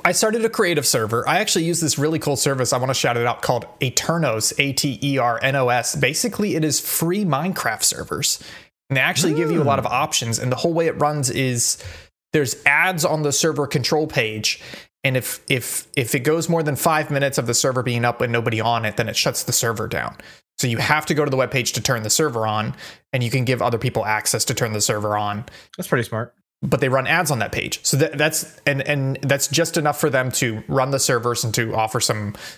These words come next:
Speaker 1: some, a little bit of hardware so you can run some mods on it. But anyways, we've been running a creative server.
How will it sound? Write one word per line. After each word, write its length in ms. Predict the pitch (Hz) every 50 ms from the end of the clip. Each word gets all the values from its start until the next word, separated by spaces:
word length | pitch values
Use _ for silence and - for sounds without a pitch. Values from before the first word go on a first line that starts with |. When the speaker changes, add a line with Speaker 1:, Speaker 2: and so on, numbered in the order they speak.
| - _ -
Speaker 1:
some, 760 | - - - 151 143 143 139 135 131 - - - - - - _ _ _
a 60 | 151
little 140 | 151 170 165
bit 80 | 156 139
of 80 | 117
hardware 360 | 120 123 113 104 107 98 101
so 140 | 104 - -
you 60 | 117
can 100 | - 113
run 140 | 110 107 104
some 160 | - - 110
mods 260 | 107 104 107 104 - -
on 100 | - 110
it. 40 |
But 100 | - 139
anyways, 320 | 165 190 190 165 143 117 -
we've 120 | 160 165 175
been 100 | 202 180
running 240 | 196 202 196 185
a 60 | 165 156
creative 340 | - 170 175 185 180 156
server. 400 | - - 147 139 123 131 123 120